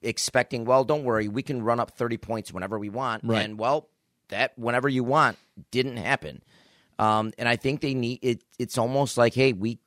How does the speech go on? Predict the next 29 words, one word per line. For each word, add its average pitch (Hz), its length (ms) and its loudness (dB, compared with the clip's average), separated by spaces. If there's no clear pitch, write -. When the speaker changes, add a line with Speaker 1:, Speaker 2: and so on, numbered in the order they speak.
Speaker 1:
can't 120 460 -2
take 123 300 0
teams 120 380 -4
like 123 160 0
this 110 180 -4
for 127 140 -8
granted." 135 400 -2
I 98 80 -2
don't 110 120 0
care 123 140 4
if 120 100 0
it's 101 140 -6
Jacksonville, 131 720 -2
the 110 80 -8
Jets 110 420 -4
coming 123 260 -4
up 127 200 -2
next 123 260 -4
week. 113 320 -4
Um, 107 320 2
because 113 280 -2
let's 127 140 -6
be 160 140 2
honest, 175 340 2
who 139 260 -2
have 208 140 4
the 180 80 2
Bills 156 580 0
beaten 202 400 -2